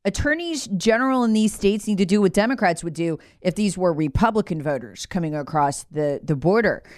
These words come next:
They need to use rico. You can use federal and state rico laws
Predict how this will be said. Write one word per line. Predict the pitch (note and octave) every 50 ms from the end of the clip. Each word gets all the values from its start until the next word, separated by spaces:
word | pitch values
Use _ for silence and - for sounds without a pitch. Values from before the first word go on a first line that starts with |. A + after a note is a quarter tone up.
| - _ -
They | - F#3
need | G3 G#3 G3+
to | - G3
use | F#3+ G#3 B3 C4 -
rico. | G#3 G3+ G3+ F#3+ - F3 D#3+
You | D#3+ D3 D3
can | - - F#3
use | F3+ F3+ G#3+ A3+ G#3
federal | - - - F#3 F#3+ A3+ B3 B3+ C4 C4+ C4 -
and | - G3 F#3
state | - - - G#3+ G#3+ -
rico | F#3+ G#3+ A3 G3 - A#3+
laws | B3 A#3+ A3+ F#3+ E3+ D#3+ D#3 D#3 D#3+ -